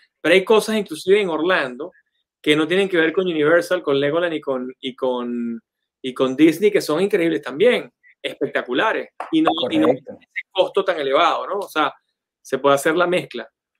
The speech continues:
Speaker 1: pasar un par
Speaker 2: Correcto.
Speaker 1: en los parques y otros días haciendo otras experiencias distintas. Hay miles de cosas que hacer.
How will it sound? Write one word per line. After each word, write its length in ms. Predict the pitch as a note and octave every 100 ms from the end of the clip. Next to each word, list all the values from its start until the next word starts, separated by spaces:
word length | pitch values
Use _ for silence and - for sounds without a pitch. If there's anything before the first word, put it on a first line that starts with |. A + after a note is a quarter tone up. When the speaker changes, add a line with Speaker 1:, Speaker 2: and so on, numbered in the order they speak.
| _ _ _
Speaker 1:
pasar 220 | - C3
un 80 | D3
par 100 | C3+
Speaker 2:
Correcto. 280 | - - _
Speaker 1:
en 80 | _
los 220 | _ -
parques 320 | D3 D3+ F3+ G3
y 60 |
otros 240 | D#3+ D#3+ E3
días 180 | F3+
haciendo 340 | F#3+ E3 D3+ D#3
otras 220 | D#3 E3+
experiencias 520 | - C3 C3+ C3+ E3
distintas. 440 | C#3 - F#3+ C3+ A#2+
Hay 140 | C3
miles 240 | D3+ E3
de 60 | E3+
cosas 200 | D#3+ E3+
que 80 | E3
hacer. 240 | E3 D#3+